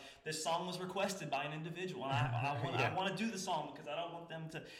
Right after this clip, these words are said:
Speaker 1: think that I don't listen to their suggestions." But no, no, God,
Speaker 2: Yeah.
Speaker 1: I wanna be follow, I wanna follow your presence.
Speaker 2: Yeah,
Speaker 1: solely
Speaker 2: man.
Speaker 1: after your presence.
Speaker 2: And that, and again, I think, I think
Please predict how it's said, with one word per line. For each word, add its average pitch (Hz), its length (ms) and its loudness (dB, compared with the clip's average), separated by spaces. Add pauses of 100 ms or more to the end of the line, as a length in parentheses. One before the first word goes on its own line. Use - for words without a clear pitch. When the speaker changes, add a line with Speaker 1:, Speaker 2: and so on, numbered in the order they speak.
(120)
Speaker 1:
think 180 160 -6
that 151 100 -6
I 165 140 2
don't 165 140 -4
listen - 240 -6
to 165 60 -4
their 165 100 -2
suggestions." 143 640 -6
But 120 260 -14 (640)
no, 123 60 -8 (640)
no, 78 80 -16
God, 76 80 -14 (240)
Speaker 2:
Yeah. 127 140 -8 (120)
Speaker 1:
I 123 160 -10
wanna 127 180 -12
be 127 100 -14
follow, 127 420 -10
I 131 80 -12
wanna 127 200 -14
follow - 280 -16
your 151 100 -18 (100)
presence. - 520 -14
Speaker 2:
Yeah, 110 140 -8 (160)
Speaker 1:
solely 117 180 -8 (180)
Speaker 2:
man. - 100 -14
Speaker 1:
after - 160 -20
your - 120 -16
presence. - 580 -20
Speaker 2:
And 135 160 0
that, 131 260 -4
and 123 120 -4
again, 117 360 -4
I 117 60 -2
think, 123 240 -2 (480)
I 131 100 4
think 160 280 2